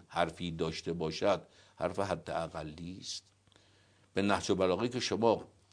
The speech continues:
یک زمانی افتخار دین بود که داری شرحش می‌کنی، شما رجوع کردید،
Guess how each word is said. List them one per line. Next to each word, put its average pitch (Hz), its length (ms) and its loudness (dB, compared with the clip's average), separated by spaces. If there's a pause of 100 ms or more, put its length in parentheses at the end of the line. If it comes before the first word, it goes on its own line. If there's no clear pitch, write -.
(140)
یک 92 180 0
زمانی 101 560 6
افتخار 101 440 2
دین 104 240 -2
بود 101 120 -6
که 110 300 -2 (440)
داری 95 180 -2
شرحش 92 500 4
می‌کنی، 82 440 -10 (880)
شما 95 200 2
رجوع 98 280 0
کردید، 98 680 -2